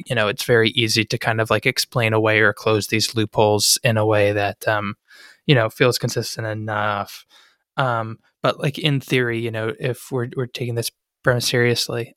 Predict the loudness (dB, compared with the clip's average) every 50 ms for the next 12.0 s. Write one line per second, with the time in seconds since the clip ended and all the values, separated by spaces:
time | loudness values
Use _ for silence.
0 | _ -6 -4 -4 -4 -4 -6 -8 -8 -10 -12 -14 _ _ -20 -20 -20 -20 -20 -20
1 | -20 -20 -20 -20 -20 _ _ _ _ _ -4 -4 -4 -4 -4 -4 -4 -4 -4 -4
2 | -4 -4 -6 -6 -4 -4 -4 -2 -2 -4 -4 -4 -6 -6 -6 -8 -8 -10 -12 _
3 | _ -10 -8 -6 -6 -4 -2 -2 -2 -2 -2 2 4 4 6 6 6 4 2 2
4 | 0 0 0 0 0 0 0 -2 -2 -2 -4 -6 -8 -6 -4 -2 -2 -2 -2 0
5 | 2 4 4 4 4 4 2 2 2 2 0 0 0 0 0 0 0 2 2 2
6 | 0 -2 -4 -4 -2 0 0 0 0 0 0 0 0 0 0 0 0 0 0 0
7 | 0 0 0 0 0 0 2 2 2 2 0 -2 -2 0 0 2 2 0 -2 -2
8 | -2 -2 -2 -2 -2 -4 -6 -8 -12 -16 -16 -16 -18 -20 _ _ _ _ _ _
9 | _ _ _ 0 2 2 2 4 4 4 4 4 4 4 2 0 0 0 -2 0
10 | 0 0 0 -2 -2 -4 -2 0 0 0 0 -2 -2 -4 -4 -2 0 2 2 2
11 | 0 -2 0 0 2 4 4 4 2 2 2 2 2 4 4 4 2 -2 -6